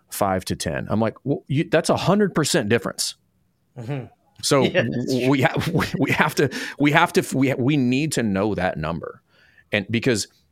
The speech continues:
Speaker 2: That'd be like somebody be like, "What do you snatch?" "Uh, two
Speaker 1: Somewhere
Speaker 2: to
Speaker 1: between
Speaker 2: two forty."
Speaker 1: yeah,
Speaker 2: Yeah,
Speaker 1: two to
Speaker 2: yeah.
Speaker 1: two forty. You're like, "Oh, okay." Okay.
Speaker 2: <laughs>
Speaker 1: It's a, it's a, it's a twenty-five percent increase. So the, and, and the point is this, because it may, it may be a leads thing. I don't wanna jump the gun and say it's not a leads thing, but there are other things that we can manipulate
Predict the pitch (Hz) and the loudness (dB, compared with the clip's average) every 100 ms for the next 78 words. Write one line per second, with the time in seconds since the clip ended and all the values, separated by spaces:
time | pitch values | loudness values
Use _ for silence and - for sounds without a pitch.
0 | - 160 180 190 175 175 170 160 156 175 | -2 2 8 8 8 4 4 4 2 0
1 | 196 185 196 160 139 - 185 190 196 196 | 0 -2 0 0 0 -4 0 2 0 -2
2 | 185 - _ - 240 226 202 196 185 175 | -8 -20 _ 0 2 4 4 4 2 2
3 | 180 339 156 131 127 - _ 147 147 156 | 0 -2 0 0 -2 -8 _ 2 4 6
4 | 160 - 139 123 101 95 123 120 120 226 | 6 6 4 4 2 2 2 2 2 2
5 | 269 95 92 - 131 - - - 127 - | 0 0 -2 0 -2 -4 -16 -12 -10 -8
6 | 139 - - 123 120 110 - 101 - 107 | -10 -6 -4 -2 -2 -4 -4 -6 -4 -6
7 | 98 107 147 143 143 139 143 135 98 - | -4 -4 -2 -2 -2 -2 -4 -2 -6 -6
8 | - - 156 131 - - - 135 135 127 | -6 2 4 2 -8 -10 0 4 4 2
9 | - _ _ _ - 147 151 131 117 196 | 0 _ _ _ 0 2 4 2 2 2
10 | 202 113 98 123 101 - 110 131 104 - | 2 0 0 0 0 -6 -2 0 0 -4
11 | - - _ _ 143 131 123 147 170 151 | -14 -20 _ _ 0 2 4 2 2 -2
12 | 127 110 113 156 101 80 80 76 - 87 | 0 2 2 2 0 0 -2 -2 -2 -4
13 | - 98 101 117 104 104 101 95 90 95 | -2 -2 0 0 0 -2 0 -2 0 -2
14 | 87 92 85 82 80 - 80 80 - 101 | -2 -2 -4 -4 -6 -6 -6 -6 -4 -2
15 | 107 107 104 123 135 - 113 104 95 95 | 0 0 0 0 0 0 -2 -2 -2 -4
16 | 95 87 87 92 98 85 87 - | -4 -4 -2 -4 -4 -4 -4 -6